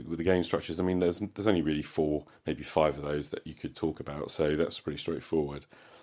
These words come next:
and I wanna use them. Um, but there are bits and pieces that I wanna steal. So I've been thinking about game engine. I suppose this is more the gamey stuff. It's about, like, which game systems. And it was really weird. I, I actually spent some time, um,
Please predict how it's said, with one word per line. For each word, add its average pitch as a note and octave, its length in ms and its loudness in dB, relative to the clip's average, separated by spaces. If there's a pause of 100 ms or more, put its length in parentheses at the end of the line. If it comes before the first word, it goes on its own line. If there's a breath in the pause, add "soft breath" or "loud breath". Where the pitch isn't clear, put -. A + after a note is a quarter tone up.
(240 soft breath)
and D#2+ 160 0
I D#2+ 40 8
wanna E2 180 8
use D#2 320 4
them. C#2+ 260 -8 (640 soft breath)
Um, F#2 500 8 (400)
but A2+ 80 12
there B2 100 12
are B2+ 100 12
bits A#2+ 280 6
and G#2+ 100 2
pieces G2 300 4
that F2 100 8
I E2 60 8
wanna E2 240 6
steal. D#2+ 260 0
So G2+ 220 12
I've G2 80 8
been B2 100 8
thinking C#3 260 6
about F#2 220 6
game F2+ 260 6
engine. E2 300 4
I F2 80 -2
suppose A#2 220 4
this F2 160 -2
is D2+ 100 -2
more F2 320 8
the C#2+ 140 -6
gamey D#2 480 0
stuff. - 380 -6
It's - 180 -4
about, D2+ 360 4
like, D2+ 240 0 (280 loud breath)
which - 160 -4
game E2+ 240 6
systems. C#2 480 -6 (180)
And G2 220 6
it - 960 -16
was A#2+ 100 4
really E3+ 120 10
weird. A#2 200 12
I, G2 200 10
I A2+ 180 10
actually - 200 2
spent G#2+ 300 4
some G#2 140 0
time, D#2+ 480 2
um, E2 340 -2